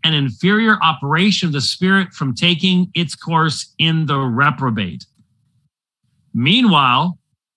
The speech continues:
so it's inferior. It's not, it can't be the very, it can't be regeneration. It can't be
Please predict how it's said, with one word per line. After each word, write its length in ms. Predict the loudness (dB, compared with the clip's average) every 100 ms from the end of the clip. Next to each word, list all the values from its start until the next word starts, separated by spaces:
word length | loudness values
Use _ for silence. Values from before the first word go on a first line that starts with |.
| _ _ _
so 220 | -8 -2 0
it's 240 | 0 -2
inferior. 600 | -2 -2 0 2 4 2
It's 180 | 0 -2
not, 180 | -2 -2 -12 _ _ -8
it 160 | -8
can't 360 | -4 -2 -2 -4
be 420 | -2 -2 -2 -8 -14 -20 -20 -20 _ _ -8
the 80 | 0
very, 520 | 2 4 2 -2 -6 -20 _ _ _ -14 -14 -18 -20 -14
it 240 | -8 -6
can't 220 | 0 0 0
be 100 | 0
regeneration. 960 | 0 0 -2 0 -2 -2 -4 -10 -12 -12
It 120 | -4
can't 260 | -2 -2 -2
be 400 | 0 0 -4